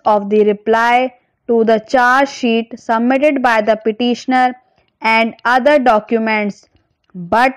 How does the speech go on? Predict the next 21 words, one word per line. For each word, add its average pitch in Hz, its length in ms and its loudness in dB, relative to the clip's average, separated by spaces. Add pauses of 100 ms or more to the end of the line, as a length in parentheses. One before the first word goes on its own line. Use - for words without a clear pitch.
(360)
not 247 540 0
a 233 160 2
single 311 580 0
witness 240 540 -2
was 208 300 -2
examined 226 880 -2
by 196 180 0
the 202 180 -4
inquiry 233 580 0
officer 214 760 0 (480)
in 220 140 -6
the 226 100 0
presence 254 600 -2
of 196 260 -2
the 208 80 -2
petitioner, 254 800 -2 (400)
and 233 200 -4
also 269 760 2 (360)
no 277 340 4
date, 254 500 2 (340)
time 233 360 -2